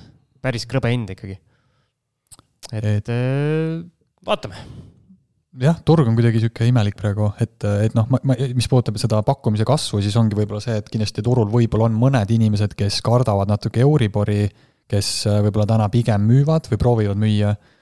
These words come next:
Speaker 2: Ja siis, ähm, ja siis võib-olla on inimesed, kes,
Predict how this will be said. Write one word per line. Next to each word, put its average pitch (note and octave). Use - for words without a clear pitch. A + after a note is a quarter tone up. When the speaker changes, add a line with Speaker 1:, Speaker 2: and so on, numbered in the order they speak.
Speaker 2:
Ja G#2+
siis, G#2+
ähm, G#2+
ja A2
siis G#2
võib-olla A2
on A2+
inimesed, G#2+
kes, G#2+